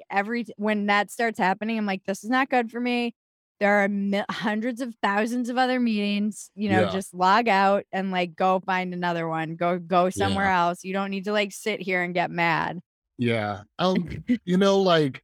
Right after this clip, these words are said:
Speaker 2: uh, w-, when it comes to even that topic, right? So, like, I'm half black, so I think about these things. And when I was working in, uh, a rehab, I did notice that, hey,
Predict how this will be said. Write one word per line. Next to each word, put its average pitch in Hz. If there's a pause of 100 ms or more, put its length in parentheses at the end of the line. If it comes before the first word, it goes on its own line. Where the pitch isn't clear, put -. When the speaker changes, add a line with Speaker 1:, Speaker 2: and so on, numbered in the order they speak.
Speaker 2:
uh, 160
w-, 165
when 170
it 170
comes 240
to 170
even 147
that 123
topic, 113
right? 113
So, 185
like, 156
I'm 254
half 185 (120)
black, 110
so 123
I 196
think -
about 117
these 110
things. 117
And 131
when 143
I 156
was 151
working 180
in, 143 (300)
uh, 139
a 131
rehab, 123
I 165
did 151
notice 131
that, 117 (380)
hey, 196